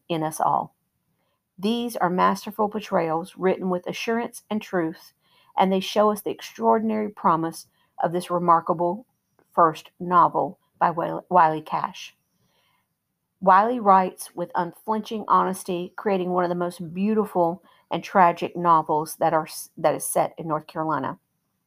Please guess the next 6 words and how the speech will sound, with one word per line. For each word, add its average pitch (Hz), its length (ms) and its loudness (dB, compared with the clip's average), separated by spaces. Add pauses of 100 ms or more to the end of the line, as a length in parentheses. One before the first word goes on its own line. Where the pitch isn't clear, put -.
(1300)
In 196 100 6
our 190 120 6
number 190 280 4
nine 190 320 2
spot 220 500 4 (120)
is 185 380 2